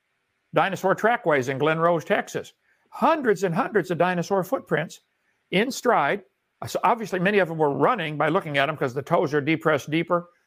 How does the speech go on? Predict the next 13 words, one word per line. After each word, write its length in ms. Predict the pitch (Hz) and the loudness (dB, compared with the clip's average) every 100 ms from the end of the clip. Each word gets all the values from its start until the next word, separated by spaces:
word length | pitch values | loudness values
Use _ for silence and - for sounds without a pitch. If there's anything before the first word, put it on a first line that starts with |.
| - | -6
and 160 | - 143 | -2 0
the, 120 | 123 | 2
the 140 | 139 | 0
stride 380 | 123 196 170 151 | -2 0 0 0
increases 500 | 135 131 165 156 156 | -4 -2 -2 -2 -4
greater 300 | 147 139 135 | 0 0 0
than 140 | 151 | -2
the 80 | 135 | -2
normal 260 | 143 151 135 | 0 0 0
stride 240 | 170 147 | -2 -2
when 120 | 143 | -2
they're 120 | 127 131 | -6 -4
walking. 320 | 175 180 | -4 -4